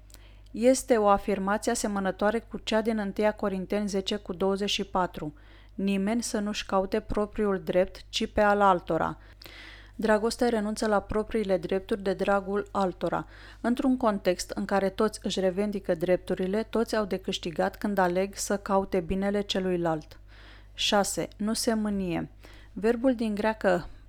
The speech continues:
paroxino sugerează o stare de excitare nervoasă care indică o persoană ușor de provocat la mânie.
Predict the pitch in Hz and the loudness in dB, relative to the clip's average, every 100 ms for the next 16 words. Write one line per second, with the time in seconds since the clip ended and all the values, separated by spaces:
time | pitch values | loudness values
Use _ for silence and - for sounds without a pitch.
0 | - - 208 208 202 - - - 190 180 | -20 2 4 6 4 2 -6 -4 -4 -2
1 | 185 247 - - - - 190 208 226 233 | -2 -4 -8 -18 -8 -6 -2 0 2 2
2 | 220 202 - 208 208 190 190 185 - - | 0 0 2 4 4 2 0 -2 -6 -4
3 | - 208 214 196 180 165 190 - 214 202 | 0 2 2 0 0 0 0 -2 0 2
4 | 196 185 180 196 220 - 196 - 202 208 | 2 -2 -4 -2 -2 2 0 2 0 0
5 | 196 - 202 202 208 202 180 180 - 196 | -2 -2 -2 0 0 0 0 0 0 -2
6 | 202 190 185 185 180 160 | 0 0 -2 -4 -4 -4